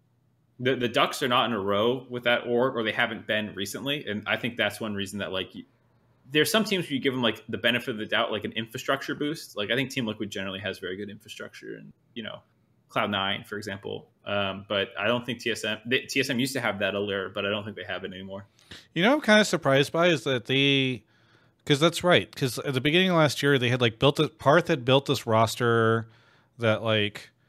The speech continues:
Speaker 2: Andy had told him to build on, while he was, like,
Speaker 1: It's
Speaker 2: one
Speaker 1: funny how much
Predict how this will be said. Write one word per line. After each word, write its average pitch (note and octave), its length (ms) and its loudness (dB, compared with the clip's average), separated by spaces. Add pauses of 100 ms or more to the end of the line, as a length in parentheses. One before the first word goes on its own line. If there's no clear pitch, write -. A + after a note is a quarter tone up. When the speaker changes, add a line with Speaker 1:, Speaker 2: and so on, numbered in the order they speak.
(800)
Speaker 2:
Andy B2+ 320 2
had C3 160 0
told A#2+ 220 2
him B2 120 0
to A#2 60 0
build G#2 680 2 (460)
on, A2+ 200 0
while A2 240 6
he A#2 100 2
was, A#2 180 2
like, G3 100 8
Speaker 1:
It's G#2+ 80 -2
Speaker 2:
one A#2 100 6
Speaker 1:
funny B3+ 200 6
how F3 220 4
much F3 340 4